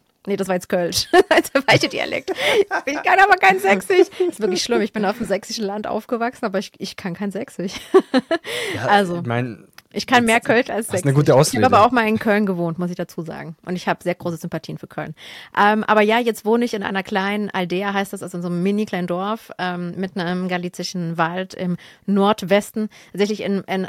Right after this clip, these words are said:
Speaker 1: in der Nähe des, des äußersten nordwestlichen Zipfels der Iberischen Halbinsel.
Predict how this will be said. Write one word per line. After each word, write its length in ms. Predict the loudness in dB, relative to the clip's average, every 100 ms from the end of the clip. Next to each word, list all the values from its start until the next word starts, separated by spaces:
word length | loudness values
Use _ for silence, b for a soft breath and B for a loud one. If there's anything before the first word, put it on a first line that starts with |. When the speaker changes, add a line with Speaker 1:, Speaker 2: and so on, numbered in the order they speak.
| -8
Speaker 1:
in 80 | -4
der 100 | 0
Nähe 240 | 2 2 0
des, 240 | -2 -6 -6
des 300 | -6 -6 -4
äußersten 580 | -2 -2 -4 -4 -4 -2
nordwestlichen 840 | -2 -2 -4 -2 -8 -6 -6 -6
Zipfels 440 | -10 -6 -8 -6
der 220 | -6 -4 -4
Iberischen 500 | -6 -6 -8 -10 -10
Halbinsel. 420 | -12 -14 -18